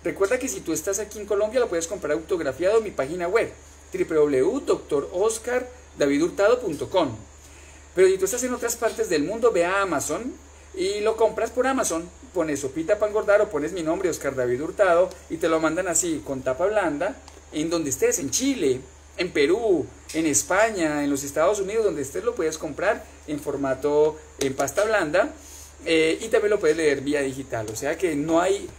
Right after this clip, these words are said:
no hay cómo no leerlo, lo puedes leer en cualquier parte del mundo. Javi Flores,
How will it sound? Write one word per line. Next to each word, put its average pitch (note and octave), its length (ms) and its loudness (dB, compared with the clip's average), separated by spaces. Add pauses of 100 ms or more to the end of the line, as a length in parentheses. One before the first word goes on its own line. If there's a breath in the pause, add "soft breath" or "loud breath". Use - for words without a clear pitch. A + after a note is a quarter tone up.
(180)
no F#3 260 0
hay A3+ 400 0 (100)
cómo A#3 300 0
no A#3+ 100 0
leerlo, A#3 480 0
lo D3+ 140 2
puedes F3+ 240 -2
leer F#3 240 -2
en F#3 80 -8
cualquier D3 340 -2
parte D#3+ 240 -4
del D#3 200 -4
mundo. A2+ 240 -10 (1700 loud breath)
Javi B3 260 6
Flores, B3 600 6